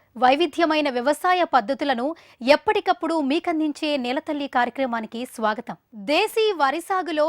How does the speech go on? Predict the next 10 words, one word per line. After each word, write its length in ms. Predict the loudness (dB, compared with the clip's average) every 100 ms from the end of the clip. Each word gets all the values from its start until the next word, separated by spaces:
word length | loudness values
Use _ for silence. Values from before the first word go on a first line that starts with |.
| -2 -6
ప్రయోగాల 520 | -4 -2 -2 -4 -6
ఘనుడు, 360 | -6 -8 -8 -10 _ _ _ _
విదేశీ 560 | -14 -8 -4 -6 -4 -4
వరి 280 | 0 0 0
రకాలు 380 | -6 -4 -6 -4
సైతం 400 | -6 -6 -8 -8
సాగు 380 | -2 -2 -2 -10
చేస్తూ 280 | -12 -8 -8 -8 _ _ 0
అందరినీ 520 | 2 2 0 -2 -4 -2 0
అబ్బురపరుస్తున్నాడు 960 | 0 -2 -4 -4 -4 -12 -4 -2 -2